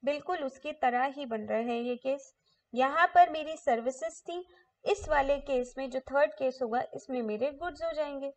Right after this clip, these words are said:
Simple सी चीज। यहाँ पर वो बोलता है X ने goods दिए वाई को और फिर इसके against जो X था इसने वाई को issue करा एक invoice और इसने हजार रुपए अपने पास रखे, एक सौ अस्सी रुपए की government को payment कर दी।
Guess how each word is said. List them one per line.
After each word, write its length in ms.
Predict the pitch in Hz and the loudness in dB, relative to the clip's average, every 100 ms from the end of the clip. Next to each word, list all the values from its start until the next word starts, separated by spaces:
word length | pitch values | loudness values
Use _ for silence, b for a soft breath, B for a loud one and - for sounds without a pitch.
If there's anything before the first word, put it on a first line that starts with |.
| _ | _
Simple 340 | - 311 320 | -10 -8 -8
सी 160 | 302 277 | -10 -12
चीज। 280 | 262 254 - b b b - | -10 -12 -14 b b b -2
यहाँ 280 | 262 294 330 | 0 2 6
पर 160 | 330 | 8
वो 120 | 330 330 | 8 4
बोलता 300 | 285 285 311 | 2 4 4
है 180 | 311 320 | 8 8
X 280 | - 262 - | 8 2 -2
ने 140 | 285 254 | -8 -4
goods 260 | 277 240 | -4 -6
दिए 220 | 233 262 240 | -2 2 4
वाई 280 | 208 220 302 | 4 4 4
को 120 | 381 320 - - - _ | 4 4 2 -20 -20 _
और 120 | - 285 | 4 4
फिर 200 | - 359 339 | 4 -2 -2
इसके 240 | - - | -4 4
against 560 | 277 254 285 339 - 226 - _ | 4 4 0 -2 -10 -18 -20 _
जो 180 | 233 277 - | 2 2 4
X 200 | 254 254 | 2 2
था 180 | - 330 - | 0 2 2
इसने 240 | 254 277 254 | -4 -2 4
वाई 220 | 226 233 | 4 4
को 140 | 269 | 2
issue 220 | 254 - 247 | -4 -4 -2
करा 240 | 247 247 247 | 2 4 4
एक 180 | 285 285 | 2 -2
invoice 600 | 226 208 208 277 349 - - _ _ _ - | -4 0 4 4 4 -6 -18 _ _ _ 4
और 200 | 277 - | 6 6
इसने 260 | - 269 294 | 0 -6 -6
हजार 400 | 262 233 240 254 | -2 0 6 6
रुपए 180 | 277 262 | 6 2
अपने 200 | 226 226 | 2 2
पास 280 | 233 247 262 285 | 2 2 4 4
रखे, 200 | 285 330 | 4 2
एक 240 | - 233 | -2 -4
सौ 100 | - | -2
अस्सी 220 | 254 262 | -2 -2
रुपए 240 | 233 220 214 | -6 -4 -4
की 120 | 277 | -4
government 420 | 233 208 202 208 | -2 -2 -4 -8
को 100 | - | -8
payment 400 | 302 214 190 180 | -6 -6 -6 -8
कर 120 | - 180 | -6 -6
दी। 200 | 180 | -6